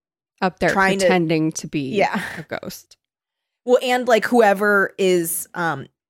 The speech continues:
Speaker 2: I think it is Clara every time.
Speaker 1: Maybe.
Speaker 2: But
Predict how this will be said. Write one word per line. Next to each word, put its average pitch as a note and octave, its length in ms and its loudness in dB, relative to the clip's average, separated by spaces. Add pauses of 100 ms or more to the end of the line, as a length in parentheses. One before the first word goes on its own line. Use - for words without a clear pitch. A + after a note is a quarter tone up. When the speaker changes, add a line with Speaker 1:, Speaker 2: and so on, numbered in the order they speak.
(320)
Speaker 2:
I G#3+ 60 -2
think - 180 -4
it G4+ 80 4
is - 160 2
Clara G#2 420 -2
every E3+ 220 -4
time. E3 420 -10 (540)
Speaker 1:
Maybe. F#3+ 500 2 (480)
Speaker 2:
But A#3 120 4